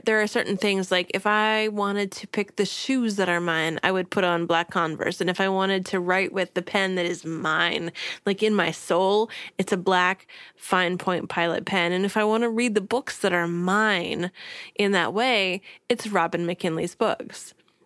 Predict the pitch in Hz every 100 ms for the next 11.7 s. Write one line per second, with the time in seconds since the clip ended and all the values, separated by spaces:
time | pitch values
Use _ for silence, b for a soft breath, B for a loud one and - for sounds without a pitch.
0 | _ 208 196 226 220 - 190 - 214 196
1 | 175 160 156 - 170 175 - B B -
2 | 196 196 - 196 180 165 160 B B B
3 | B _ 208 - - 262 262 277 277 240
4 | 208 196 180 147 - _ - 320 349 247
5 | 214 202 202 190 185 180 - b b b
6 | b b _ _ _ 220 240 339 403 440
7 | 381 330 254 247 254 254 240 226 - 208
8 | - 202 - - 202 196 190 190 185 -
9 | 254 240 208 - - 214 202 190 - -
10 | 196 196 190 196 - - 202 180 175 220
11 | 277 240 - 185 180 175